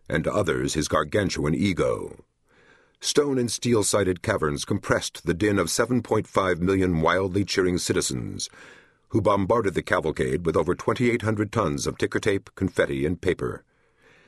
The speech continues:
The parade set a city record for turnout and debris. It also etched a national mark for the most tumultuous ovation ever bestowed on an American just fired from his job.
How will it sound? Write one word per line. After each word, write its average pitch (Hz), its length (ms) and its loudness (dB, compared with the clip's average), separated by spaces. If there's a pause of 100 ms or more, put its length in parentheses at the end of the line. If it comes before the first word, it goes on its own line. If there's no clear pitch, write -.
(320)
The 120 80 0
parade 120 400 2
set 104 160 2
a 101 60 -4
city 110 260 2
record 113 400 0
for - 120 -4
turnout 82 500 -2 (240)
and 73 200 0
debris. 65 600 -2 (880)
It 92 120 2
also 98 360 4
etched 80 320 0
a 76 60 4
national 117 460 2
mark 98 320 0
for - 100 -6
the 82 100 4
most 78 200 0
tumultuous 135 560 0
ovation 82 540 0
ever 120 220 2
bestowed 92 520 0
on 78 120 2
an 78 80 0
American 80 680 -2
just 104 220 0
fired 71 460 -2
from 90 100 0
his 90 160 0
job. 58 520 -2